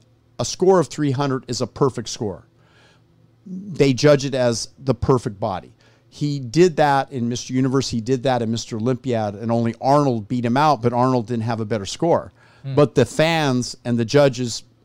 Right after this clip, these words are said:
Speaker 1: deemed Arnold, he should win this because it's his last appearance. I'm not gonna get into the politics of it, simply to say that here is a guy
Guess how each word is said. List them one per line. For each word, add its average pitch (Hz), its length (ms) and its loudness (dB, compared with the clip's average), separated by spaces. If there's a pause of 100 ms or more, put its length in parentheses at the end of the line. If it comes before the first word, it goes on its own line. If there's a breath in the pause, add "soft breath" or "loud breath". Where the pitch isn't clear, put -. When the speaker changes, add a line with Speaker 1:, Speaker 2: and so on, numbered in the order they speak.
(580)
Speaker 1:
deemed 127 380 2
Arnold, 127 480 -2
he 117 180 -6
should 113 280 -4
win 127 240 0
this 117 260 -6
because 113 340 -4
it's 110 160 -6
his 113 180 -6
last 110 340 0
appearance. 131 540 -4 (1000 soft breath)
I'm 180 120 2
not 170 160 4
gonna 147 140 2
get 139 100 0
into 139 120 0
the 131 100 -4
politics 139 540 -2
of 139 120 0
it, 143 140 -4 (120)
simply 170 420 0
to 127 100 -2
say 175 320 2
that 120 240 -4
here 185 460 4
is 143 160 -2
a 143 40 -2
guy 127 440 -2